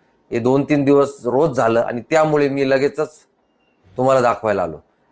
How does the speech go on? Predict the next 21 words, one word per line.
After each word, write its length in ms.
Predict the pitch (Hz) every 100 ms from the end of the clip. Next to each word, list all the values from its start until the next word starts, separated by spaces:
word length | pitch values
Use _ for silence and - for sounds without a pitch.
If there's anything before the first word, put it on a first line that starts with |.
| _
आज 200 | - 151
त्या 140 | -
बाबांचा 500 | 151 139 139 143 135
आम्ही 160 | 135 135
नंतर 380 | 131 131 131 135
अँजिओग्राफी 600 | - 117 127 127 127 127
केली, 280 | 120 120 120
त्यांना 240 | 120 120
एक 140 | 123 120
नाइन्टी 320 | 117 110 110
पर्सेंटचा 380 | 113 120 123 120
ब्लॉक 220 | 110 117
होता, 180 | 110 113
आम्ही 160 | 117 113
प्लास्टिक 400 | 117 107 135 107
केली, 160 | 113
आज 220 | 113 127
ते 160 | - 135
व्यवस्थित 340 | 127 127 - 139
आहे. 140 | 120
पण 320 | 113 180 165